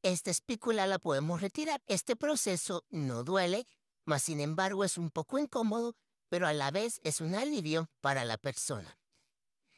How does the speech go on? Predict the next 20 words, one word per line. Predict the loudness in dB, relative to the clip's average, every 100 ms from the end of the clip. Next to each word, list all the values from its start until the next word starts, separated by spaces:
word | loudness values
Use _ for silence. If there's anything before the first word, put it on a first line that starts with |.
| _ 0
Después | 0 2 2 2 2
de | 0 0
eso | -2 -4 -2
voy | 0 0
a | 0
pasar | -2 0 0 -2 -2 _ -20 _ _ _ _
con | -2 2
mi | 0
fresa | -2 -2 -2 -2 -4
flama, | -4 -4 -2 0 0 -2 -10 _ _ _ _ _ _ _ _ _ _ _
voy | -2 0
a | 2
pasar | 0 0 -2 -2
limpiando | -2 -2 0 0 0
todo | -2 -2 -2
lo | -2 -4
que | -2 -2 -2
es, | -4 -8 -14 -20 _ -8
eh, | -2 0 -2 -4
cutícula | -6 -2 -4 -2 -2 0 0